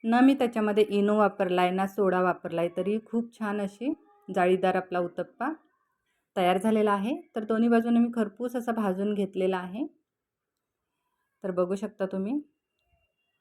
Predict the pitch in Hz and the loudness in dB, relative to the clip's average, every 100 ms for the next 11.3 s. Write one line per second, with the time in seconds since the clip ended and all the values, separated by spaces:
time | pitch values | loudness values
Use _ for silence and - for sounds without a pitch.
0 | _ _ _ _ _ _ 220 220 208 208 | _ _ _ _ _ _ -6 -2 -2 -4
1 | 175 185 180 - 170 - 233 294 - 202 | -6 -6 -6 -8 -12 -6 -6 -8 -8 0
2 | 190 190 220 220 202 196 190 196 294 - | 2 4 2 2 2 0 -2 -4 -6 -8
3 | _ _ _ _ _ _ _ _ 208 202 | _ _ _ _ _ _ _ _ -12 -12
4 | _ _ 196 226 233 240 233 214 214 214 | _ _ -8 -6 -4 -4 -2 -2 -2 0
5 | 190 190 202 208 202 190 190 190 185 185 | -2 -2 -2 -2 -2 -6 -6 -2 -2 0
6 | 196 196 196 247 294 _ _ _ _ _ | -2 -6 -8 -12 -12 _ _ _ _ _
7 | _ _ _ _ _ _ _ _ _ - | _ _ _ _ _ _ _ _ _ -12
8 | 196 180 175 190 185 190 185 185 - - | -6 -6 -2 -2 -2 0 0 0 -6 -6
9 | 208 202 202 226 226 220 226 214 208 190 | -4 -2 -2 -2 -2 -2 0 0 -2 -4
10 | 185 - 262 285 240 202 190 196 190 180 | -4 -6 -6 -6 -4 -2 0 2 2 0
11 | 180 190 | -2 -6